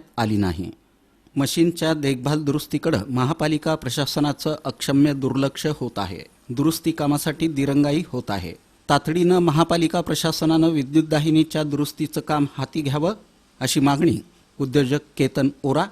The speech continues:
यांनी केली. महापालिकेला देखभाल दुरुस्ती जमत नसेल, तर मक्तेदार नेमून त्यांच्याकडून हे काम करून घ्यावं, अशी मागणीही उद्योजक केतन ओरा यांनी केली.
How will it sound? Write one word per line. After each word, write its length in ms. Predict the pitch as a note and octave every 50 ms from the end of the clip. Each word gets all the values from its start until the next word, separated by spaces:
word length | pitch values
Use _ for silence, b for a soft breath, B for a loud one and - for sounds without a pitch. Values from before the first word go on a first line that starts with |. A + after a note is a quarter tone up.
| - _ -
यांनी 280 | C#3+ C3+ B2+ A#2+ A2+ G#2+
केली. 320 | - - F#2+ F2 F2 E2+ - - _ _ _ B B B B B B B
महापालिकेला 800 | B2+ C3+ D3 E3+ E3 E3+ F3 E3+ E3 D#3+ D#3+ - E3 D#3+ D#3 D#3+ E3
देखभाल 520 | D#3 D3 C#3+ C#3 B2+ D#3 D#3 D#3+ D#3+ D#3
दुरुस्ती 460 | D#3+ D#3+ D3 D#3 D3 - - - D3+
जमत 380 | C#3+ C#3+ C#3 C3 D3+ C#3 - -
नसेल, 320 | D#3+ D3+ C3+ - - F#2 F2 - - - _ -
तर 80 | C#3+ C#3+
मक्तेदार 560 | C#3 C#3 C3 - - - D#3 D3+ D3+ D#3+ C#3+
नेमून 300 | D3 D3+ D3 D#3 F3+ F#3
त्यांच्याकडून 640 | D#3+ - D3 C3+ C3 - D#3+ D3 - D#3 D3+ D#3 C#3
हे 100 | C#3+ D3
काम 260 | - - D3 C#3+ D3
करून 320 | D3 - E3 D3 C#3+ D3
घ्यावं, 240 | D3 C#3+ D3 F3+ G3+ F#3+ b b b b b
अशी 200 | C3 - - C#3
मागणीही 500 | C#3 C#3 C3 C#3 D#3+ D#3 B2+ G#2 G2 A2 - b b b b b
उद्योजक 340 | C#3 C3+ B2+ C#3 C3 C3+ C3+ C3+ - -
केतन 280 | C3+ B2+ - C3+ C3
ओरा 260 | C3+ C3 C3 D3 F#3+ G#3 - - - -
यांनी 260 | C3 B2+ A#2+ A2+ G#2
केली. 320 | - - - F2+ F#2 E2+